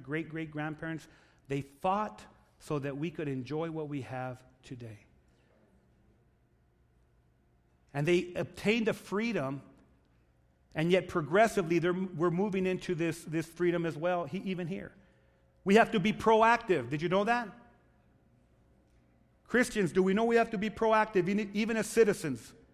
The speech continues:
Amen? "I don't like the president." Well, vote. Young person, hear me now. You get a privilege to vote. "I don't, I don't like who's running, uh, the, I don't like the mayor around here." Well, well, can I tell you, run.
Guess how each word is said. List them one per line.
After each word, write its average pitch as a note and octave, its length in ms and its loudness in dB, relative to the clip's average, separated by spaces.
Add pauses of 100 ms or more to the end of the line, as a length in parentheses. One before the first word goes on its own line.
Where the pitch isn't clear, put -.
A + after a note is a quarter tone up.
(240)
Amen? G#3 400 0 (800)
"I A3 80 8
don't C#4 140 6
like C#4 180 6
the C4+ 80 6
president." A#3 500 2
Well, F#3+ 120 0
vote. F3+ 440 -2 (1600)
Young A#3+ 260 8
person, G#3 460 4
hear A3+ 200 2
me B3 120 4
now. F3 340 2 (680)
You G3 140 2
get B3 180 8
a G3+ 60 4
privilege A#3+ 720 2
to G3+ 60 2
vote. G3 440 4 (1160)
"I A#3+ 100 8
don't, C#4+ 160 8
I A#3 100 8
don't C#4+ 220 6
like C4+ 280 6
who's A3+ 260 2
running, B3 400 4
uh, G3 500 -2
the, G#3+ 300 -2
I A3+ 80 0
don't C#4 100 2
like C#4 160 4
the B3+ 80 2
mayor A#3 380 4
around G3+ 460 2
here." F#3+ 200 2
Well, F#3 160 2
well, F#3+ 180 -2
can F#3+ 240 -4
I G#3+ 60 2
tell A#3 160 -2
you, A3+ 140 -2
run. G#3+ 360 0